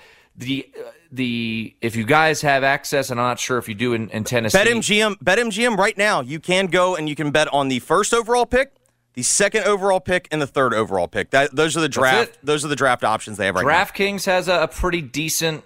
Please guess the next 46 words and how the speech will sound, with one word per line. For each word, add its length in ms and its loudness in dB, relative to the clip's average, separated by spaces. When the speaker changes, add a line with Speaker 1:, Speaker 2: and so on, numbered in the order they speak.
Speaker 1:
uh, 320 2
menu, 640 0
uh, 340 0
if 120 -10
you 60 0
have 100 0
a 20 2
state 480 -2
that 160 2
is, 180 -2
is, 360 -2
is 220 -2
available. 320 2
But 100 -4
that's 180 2
Speaker 2:
Yeah. 80 4
Speaker 1:
the 60 0
tricky 260 -6
part, 320 0
right? 260 -4
It's 140 -12
the 80 -10
tricky 340 -6
part 440 0
of 200 0
this 420 0
event. 680 0
And 120 -2
I 60 0
think 260 -2
as 120 0
we 100 -6
get 200 0
closer, 500 0
you'll 160 0
be 140 -2
able 160 2
to 60 -2
bet 240 2
on 140 2
a 40 -4
couple 320 -4
more. 480 0
But, 340 0
you 140 -2
know, 340 0